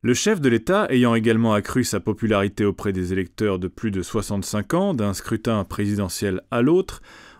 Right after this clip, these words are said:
on mesure la portée du courage dont monsieur Macron se gargarise lorsqu'il cherche à convaincre le pays d'accepter une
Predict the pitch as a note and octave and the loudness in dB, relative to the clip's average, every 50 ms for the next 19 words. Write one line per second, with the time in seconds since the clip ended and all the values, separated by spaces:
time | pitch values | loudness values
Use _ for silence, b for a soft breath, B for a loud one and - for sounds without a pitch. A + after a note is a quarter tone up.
0 | B - C#3+ D3+ E3+ F#3 F3+ F3 G3+ A#3 A3 F#3 E3+ D#3+ E3 - F#3 F3+ - - | B 0 2 2 4 4 2 2 2 2 2 2 2 0 0 -2 -2 -2 -2 -4
1 | - G3+ E3 D3 D3 - - - - E3+ D3 C3+ B2+ A#2+ A2 G2+ F#2 F2 G#2+ G2+ | -4 -4 -2 -2 -6 -8 -6 -2 0 2 2 2 2 2 2 0 -2 -2 -2 -2
2 | G2 G#2+ A2 G#2 - - A2+ G#2+ A#2 B2 B2 B2 - - D3 D3+ D3+ C3 - - | 0 0 0 0 0 0 0 2 2 2 0 0 -2 -4 -2 -2 -2 -2 -4 -4
3 | A2 G#2 A#2 C3 C3 B2+ C3 B2+ B2+ C3+ E3 F3+ D#3 C3+ B B B B B B | -4 0 2 2 2 4 2 2 2 4 2 2 2 0 B B B B B B
4 | B - D3+ C#3+ - - E3+ D3+ - - - F#3+ F3 - - C3+ - - - D#3+ | B -2 -2 -2 -2 -2 -4 -4 -4 -2 -2 -2 -2 0 -2 -4 -4 -2 -2 0
5 | D3+ D#3+ E3 D#3 - - B2 A#2+ A#2 A2+ - C#3 D#3 F3 F3+ E3+ C#3+ C#3 C3+ - | 0 2 0 0 0 0 0 0 0 0 2 4 4 4 4 4 2 2 0 0
6 | - C3+ C3 - - E3 D#3+ D3 C#3 C3+ C3+ | -2 -2 -2 -2 0 2 4 4 4 2 2